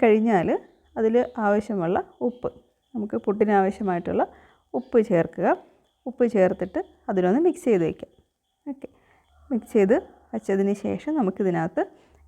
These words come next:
ഇത് മാത്രമായിട്ടല്ല നമ്മൾ പുട്ട് തയ്യാറാക്കുന്നത്. അതിൽ നമ്മൾ ഏതെങ്കിലും ഒരു, ആ, മാവ്, അതായത് അരിപ്പൊടിയോ ഗോതമ്പ് പൊടിയോ റവയോ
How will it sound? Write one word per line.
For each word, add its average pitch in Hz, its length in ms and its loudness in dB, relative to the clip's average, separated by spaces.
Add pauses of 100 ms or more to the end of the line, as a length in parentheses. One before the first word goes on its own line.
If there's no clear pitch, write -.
ഇത് 254 140 -2
മാത്രമായിട്ടല്ല 240 840 2
നമ്മൾ 214 380 0 (520)
പുട്ട് 233 360 -4 (100)
തയ്യാറാക്കുന്നത്. 190 800 0 (520)
അതിൽ 294 180 0
നമ്മൾ 254 280 2
ഏതെങ്കിലും 226 640 2
ഒരു, 202 200 0 (440)
ആ, 220 140 -2
മാവ്, 202 380 2 (140)
അതായത് 196 440 -2
അരിപ്പൊടിയോ 190 640 0
ഗോതമ്പ് 190 540 2
പൊടിയോ 175 360 0 (460)
റവയോ 185 540 2